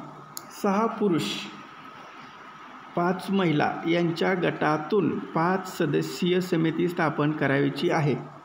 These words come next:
पाच सदस्यीय स्थापन करायची आहे. सहा पुरुष आणि पाच महिला गटातून सहा स-, पाच सदस्यीय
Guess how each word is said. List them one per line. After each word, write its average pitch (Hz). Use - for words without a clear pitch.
पाच 156
सदस्यीय 156
स्थापन 160
करायची 143
आहे. 170
सहा 180
पुरुष 170
आणि 165
पाच 160
महिला 151
गटातून 147
सहा 165
स-, 170
पाच 175
सदस्यीय 156